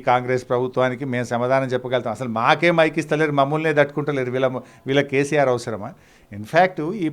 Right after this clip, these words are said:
ప్రభుత్వానికి, ఈ ముఖ్యమంత్రికి ఒక సంకుచిత మనస్తత్వం, వీళ్ళకు మినిమం వాల్యూస్ కానీ, ఎథిక్స్ కానీ, మోరల్స్ కానీ లేవు. ఒక తెలంగాణ తెచ్చిన నాయకుడు, తెలంగాణ సాధించి ఈ రాష్ట్రాన్ని దేశంలో అభివృద్ధి పటంలో నంబర్ వన్గా నిలిపిన నాయకుడు కేసీఆర్. వ్యక్తిగతంగానైతే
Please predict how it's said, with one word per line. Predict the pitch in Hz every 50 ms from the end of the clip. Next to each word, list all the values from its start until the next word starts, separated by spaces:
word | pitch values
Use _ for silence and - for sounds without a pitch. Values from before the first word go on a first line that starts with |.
| 151
ప్రభుత్వానికి, | 139 127 120 139 160 151 175 170 160 156 151 151 170 160
ఈ | 147 127
ముఖ్యమంత్రికి | 123 120 - 151 151 156 147 147 139 135 127 143 160 170 147
ఒక | 135 131 -
సంకుచిత | - 123 131 139 - 151 - - -
మనస్తత్వం, | 120 104 101 98 - - - 107 - - 98 92 98 113
వీళ్ళకు | 139 147 143 147 156 151 139 147 - - - - _ - 127 120
మినిమం | 127 139 160 170 180 196 190 160 123
వాల్యూస్ | 120 120 127 143 156 160 165 151 151 -
కానీ, | 151 135 135 147 151 131 123
ఎథిక్స్ | 123 123 156 151 151 - - 143
కానీ, | 135 131 135 147 139 123
మోరల్స్ | 120 123 135 147 147 147 147 -
కానీ | 135 127 120 113 110
లేవు. | 110 98 95
ఒక | 104 120
తెలంగాణ | - - 135 139 147 139 175 170 165 165 156 -
తెచ్చిన | 147 143 - 147 143 131 123 120
నాయకుడు, | 120 127 127 127 127 123 147 185 - - - - - _ -
తెలంగాణ | 127 131 147 160 165 165 160 160 156 151 -
సాధించి | 139 127 135 147 139 160 170 175 170 175 156
ఈ | 143 135 127
రాష్ట్రాన్ని | 139 135 - - 156 160 165 170 165 127 127 131
దేశంలో | 147 151 151 170 160 156 165 170 156
అభివృద్ధి | 131 127 143 156 151 160 151 147
పటంలో | 143 135 147 139 139 139 156 196 240 - - - - - _ - 117 123
నంబర్ | 131 151 170 175 190 185 180
వన్గా | 175 175 170 175 165
నిలిపిన | 156 151 151 147 151 147 139 135
నాయకుడు | 131 135 147 147 180 160 151 -
కేసీఆర్. | 120 117 117 - 110 101 95 104
వ్యక్తిగతంగానైతే | 120 120 - 175 170 185 180 180 180 175 175 175 170 165 160 151 151 160